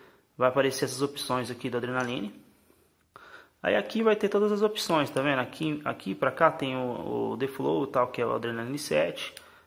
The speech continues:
Esses settings aqui, que eu, quando eu apertei, vim pra cá, tá? Então, você vai vir aqui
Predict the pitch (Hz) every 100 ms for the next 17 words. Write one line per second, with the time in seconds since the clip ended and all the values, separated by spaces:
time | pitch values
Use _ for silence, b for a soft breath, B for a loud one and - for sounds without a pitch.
0 | _ 139 160 190 - 156 147 147 131 123
1 | 123 - 175 156 - - 131 127 - -
2 | 147 160 156 151 165 165 160 190 131 110
3 | - 135 B B B B _ 117 123 123
4 | - - 131 131 131 127 123 - 123 120
5 | 117